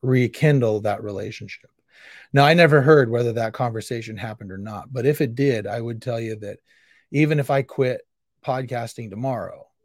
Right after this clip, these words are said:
and I never had another episode again, I would say that this podcast was successful if that re-, that,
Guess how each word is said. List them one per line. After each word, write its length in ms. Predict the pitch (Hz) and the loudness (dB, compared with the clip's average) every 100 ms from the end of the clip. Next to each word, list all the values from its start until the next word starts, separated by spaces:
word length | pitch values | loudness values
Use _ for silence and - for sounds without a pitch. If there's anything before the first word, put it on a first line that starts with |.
| - | -12
and 100 | 117 | -10
I 60 | |
never 240 | 117 117 120 | -8 -6 -4
had 180 | 117 | -4
another 640 | 110 110 113 113 113 110 107 _ _ - | -6 -8 -8 -6 -6 -8 -14 _ _ -12
episode 440 | 127 117 - 113 | -12 -12 -10 -10
again, 340 | 101 104 107 95 | -10 -14 -14 -12
I 100 | 98 | -10
would 180 | 104 | -12
say 180 | 110 110 | -12 -12
that 160 | 98 - | -12 -14
this 140 | 101 | -18
podcast 560 | - 104 101 - 104 - | -12 -10 -10 -10 -14 -14
was 100 | 107 | -18
successful 640 | - 95 - 107 - 90 | -16 -14 -10 -12 -12 -12
if 180 | 104 107 | -12 -10
that 240 | 110 104 - | -8 -8 -8
re-, 180 | 110 95 - | -12 -12 -10
that, 460 | 113 110 113 110 | -4 -2 -4 -8